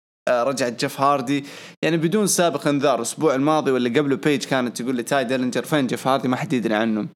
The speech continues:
فجأة جاء سريع، سريع كذا حطوه في مباراة مع ساموا جو. سمو-، وانتهت المباراة بأنه الحكم طلب أنه ينهي المباراة بسبب أنه ساموا جو ما قدر يشيل نفسه بسبب إصابة في ركبته. طيب،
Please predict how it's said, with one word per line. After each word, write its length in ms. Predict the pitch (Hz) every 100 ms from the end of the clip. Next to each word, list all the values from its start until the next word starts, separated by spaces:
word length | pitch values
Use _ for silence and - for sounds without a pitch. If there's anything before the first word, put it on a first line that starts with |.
| _ - - _
فجأة 220 | 147 143 131
جاء 460 | 139 127 123 - - - _ _ _ _ -
سريع، 300 | - 139 135
سريع 340 | 131 135 139
كذا 220 | 117 139 120
حطوه 300 | 120 147 127
في 140 | 123
مباراة 320 | 117 113 131
مع 140 | 127 104
ساموا 400 | - 131 131 107
جو. 400 | 110 175 160 220 - _ _ _ _ _ -
سمو-، 300 | - 123 113
وانتهت 340 | 135 143 147
المباراة 300 | 123 117 139
بأنه 440 | 123 110 113 107 107
الحكم 400 | - - 131 120
طلب 300 | 107 123 113
أنه 140 | 107 110
ينهي 220 | 120 117
المباراة 300 | 110 117 165
بسبب 320 | 170 147 123
أنه 180 | 127 123
ساموا 340 | - 131 127
جو 160 | 123 135
ما 100 | 123
قدر 240 | 120 120
يشيل 300 | 113 - 117
نفسه 340 | 117 127 - 160 - - -
بسبب 220 | 135 113
إصابة 360 | 117 143 135 123
في 120 | 196
ركبته. 440 | 214 127 117 85 87 - - - -
طيب، 200 | - 123